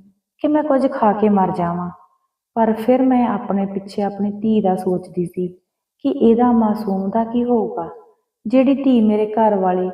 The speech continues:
ਤੇ ਮੇਰੇ ਸਹੁਰੇ ਦੇ ਕੋਲ ਪਿੱਛੇ ਛੱਡ ਕੇ ਮੈਂ ਆਈ ਸੀ। ਕਦੇ-ਕਦੇ ਤਾਂ ਉਸ ਦਾ ਸੋਚ ਕੇ ਵੀ ਮੇਰਾ ਦਿਲ ਘਟ-ਘਟ ਕੇ ਜਾਂਦਾ ਸੀ ਕਿ ਪਤਾ ਨਹੀਂ ਉਹ ਵਿਚਾਰੀ ਕਿਸਮਤ ਦੀ ਮਾਰੀ ਮੇਰੀ ਕੁੜੀ ਦਾ ਕੀ ਹਾਲ ਹੋਊਗਾ।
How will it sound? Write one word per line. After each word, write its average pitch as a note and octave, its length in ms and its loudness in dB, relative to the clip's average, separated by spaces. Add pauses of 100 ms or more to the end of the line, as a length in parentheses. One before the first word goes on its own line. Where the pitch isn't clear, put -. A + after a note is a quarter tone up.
(380)
ਤੇ C4 80 0
ਮੇਰੇ B3+ 260 4
ਸਹੁਰੇ G#3+ 360 -2
ਦੇ A3+ 120 0
ਕੋਲ G#3 300 -2
ਪਿੱਛੇ G#3 320 -6
ਛੱਡ F#3+ 320 -4
ਕੇ A3 180 -2
ਮੈਂ G#3 180 0
ਆਈ F3+ 180 -4
ਸੀ। - 220 -10 (540)
ਕਦੇ-ਕਦੇ G#3 500 2
ਤਾਂ G3+ 160 0
ਉਸ G3+ 200 -2
ਦਾ G#3 140 0
ਸੋਚ G3 380 -2
ਕੇ G#3 160 -2
ਵੀ G#3+ 120 2
ਮੇਰਾ G3 300 -2
ਦਿਲ F#3+ 220 -2
ਘਟ-ਘਟ G#3 580 -4
ਕੇ F#3+ 100 -2
ਜਾਂਦਾ E3+ 340 -4
ਸੀ F3 240 -12 (640)
ਕਿ A#3+ 80 2
ਪਤਾ G#3 400 0
ਨਹੀਂ F#3+ 220 -2 (680)
ਉਹ C#4+ 200 4
ਵਿਚਾਰੀ A3+ 380 2
ਕਿਸਮਤ G#3 560 -2
ਦੀ G#3+ 140 -2
ਮਾਰੀ G3 340 -2
ਮੇਰੀ G3 220 -2
ਕੁੜੀ F#3+ 340 -2
ਦਾ G3 120 -4
ਕੀ G#3+ 300 -6
ਹਾਲ F#3+ 300 -2
ਹੋਊਗਾ। F3 460 -8